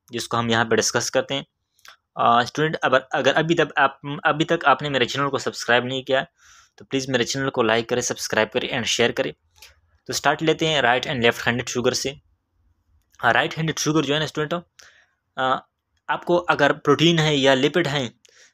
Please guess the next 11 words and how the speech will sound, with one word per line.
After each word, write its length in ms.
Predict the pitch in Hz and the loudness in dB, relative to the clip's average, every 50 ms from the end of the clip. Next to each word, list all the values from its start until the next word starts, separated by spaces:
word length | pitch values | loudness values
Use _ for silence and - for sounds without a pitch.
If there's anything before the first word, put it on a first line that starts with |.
| _ - | _ -8
या 180 | 135 131 139 135 | 0 2 2 2
शु-, 540 | - - - - 151 143 143 151 - - 165 | 2 0 -4 -2 -2 -2 -2 -4 -8 -8 -6
शुगर्स 420 | - - 170 180 175 - - - | -2 0 2 4 4 2 2 0
हैं, 200 | 120 107 104 - - | 0 -2 -2 -6 -2
आपको 320 | - - - - - 170 | -2 -2 -2 0 -4 -2
वहाँ 180 | 156 151 170 170 - | 2 2 0 0 0
पे 160 | 156 135 - _ _ - - - | -4 -6 -6 _ _ -16 -6 -2
टू 100 | 180 185 | 0 2
प्रोडक्ट 320 | - 139 127 120 117 110 | 4 6 6 6 4 2
मिलते 240 | 113 110 107 98 113 | 0 0 0 -2 -4
हैं, 200 | 107 101 98 | -10 -10 -12